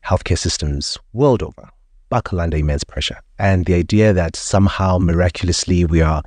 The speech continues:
now able to support a healthcare system using the current solutions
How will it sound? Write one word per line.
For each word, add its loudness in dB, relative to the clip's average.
now 4
able 0
to 0
support -2
a 0
healthcare 0
system -2
using 2
the 0
current 0
solutions 2